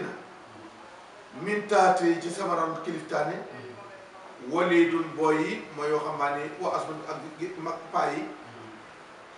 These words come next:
Asbun foo ko déggee mooy xam ne dañu bi jaaw ba gàjj gar.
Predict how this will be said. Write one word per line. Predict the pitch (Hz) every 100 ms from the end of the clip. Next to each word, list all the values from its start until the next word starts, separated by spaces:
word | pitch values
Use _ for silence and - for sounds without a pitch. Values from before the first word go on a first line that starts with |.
| - -
Asbun | 226 233 220
foo | 233
ko | 226
déggee | 208 202
mooy | 202 208 208
xam | 208
ne | 202
dañu | 214 202
bi | 214
jaaw | 180 202 208
ba | 254 254 -
gàjj | 220 185
gar. | 180 226